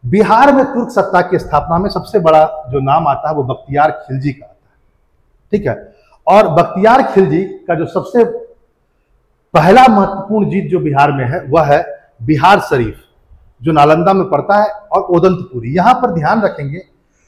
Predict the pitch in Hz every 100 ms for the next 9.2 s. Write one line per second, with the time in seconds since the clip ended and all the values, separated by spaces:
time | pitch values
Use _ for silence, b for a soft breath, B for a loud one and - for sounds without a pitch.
0 | _ - 175 240 214 190 233 214 208 190
1 | 208 202 175 170 196 196 196 190 156 135
2 | 160 190 - 175 - 175 165 160 170 -
3 | - _ _ _ 143 143 165 180 202 165
4 | 147 165 - 175 151 170 156 156 160 165
5 | - - _ _ 156 165 226 214 175 175
6 | 160 147 175 170 175 170 165 156 151 156
7 | 160 - _ _ - 156 156 156 156 151
8 | 165 147 156 170 180 160 170 - 160 147
9 | 147